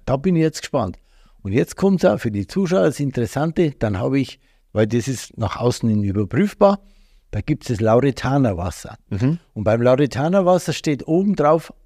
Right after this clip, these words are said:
Speaker 1: sechzigtausend Ohm Widerstand.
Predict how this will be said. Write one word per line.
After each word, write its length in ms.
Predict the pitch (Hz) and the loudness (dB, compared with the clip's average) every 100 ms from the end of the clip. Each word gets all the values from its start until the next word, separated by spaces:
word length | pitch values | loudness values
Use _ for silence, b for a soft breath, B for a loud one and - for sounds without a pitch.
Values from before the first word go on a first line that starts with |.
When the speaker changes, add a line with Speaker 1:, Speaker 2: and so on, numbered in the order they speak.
| _ | _
Speaker 1:
sechzigtausend 1000 | _ - 214 - 196 - - 151 143 151 127 - | _ -2 -2 -2 -6 -4 2 2 2 -4 -8 -2
Ohm 480 | 170 202 233 247 226 _ | 2 4 6 4 0 _
Widerstand. 840 | 104 165 190 120 - 107 90 - | 0 2 4 2 0 -6 -6 -14